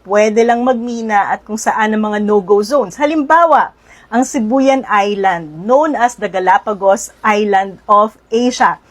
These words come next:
Pero pinayagang magkaroon ng pagmimina. Alam niyo po kasi, hindi porke may mga minerales sa isang lugar ay automatic mining na dapat ang ginagawa. Meron pa po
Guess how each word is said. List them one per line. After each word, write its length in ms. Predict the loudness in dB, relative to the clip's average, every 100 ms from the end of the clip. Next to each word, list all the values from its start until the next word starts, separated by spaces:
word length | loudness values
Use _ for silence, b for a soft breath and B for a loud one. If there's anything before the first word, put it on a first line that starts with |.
| b b
Pero 240 | 0 2 2
pinayagang 560 | 0 0 2 2 2
magkaroon 640 | 0 2 0 0 0 0 0
ng 160 | -4 -4
pagmimina. 720 | -4 -4 -4 -6 -6 -6 -8 B B B
Alam 240 | 0 2
niyo 160 | 0 -2
po 80 | -2
kasi, 320 | -2 -2 -4
hindi 320 | -2 -4 -6
porke 480 | 0 2 2 0 0
may 240 | 0 -2
mga 240 | -2 0 0
minerales 800 | 2 4 4 4 2 -2 -6 -6
sa 80 |
isang 320 | -6 -2 -2 -2
lugar 480 | -2 0 2 0 b b
ay 240 | -2 0
automatic 560 | 2 2 2 2 0 -4
mining 480 | 0 2 2 -2 -2
na 80 | 0
dapat 400 | 0 0 -2 -4
ang 160 | -6
ginagawa. 640 | -4 -2 0 0 2 2 0
Meron 400 | -2 -2 -2 -2
pa 80 |
po 160 | -6